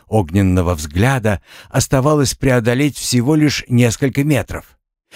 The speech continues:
Времени на новый каст не было. В руках блеснули кинжалы. Мысленно воспроизвёл плетение зачарования огнём,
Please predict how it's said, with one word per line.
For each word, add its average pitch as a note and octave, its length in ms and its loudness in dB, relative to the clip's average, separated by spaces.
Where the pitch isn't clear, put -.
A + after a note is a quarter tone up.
Времени F#2 680 0
на E2 200 -2
новый E2+ 300 0
каст - 520 -6
не A#2 220 2
было. C2+ 300 -12
В F2 140 0
руках G#2 400 0
блеснули G2 520 0
кинжалы. F2+ 600 -4
Мысленно A2+ 680 2
воспроизвёл A2+ 840 0
плетение C3 640 2
зачарования G2+ 840 0
огнём, B2 600 -2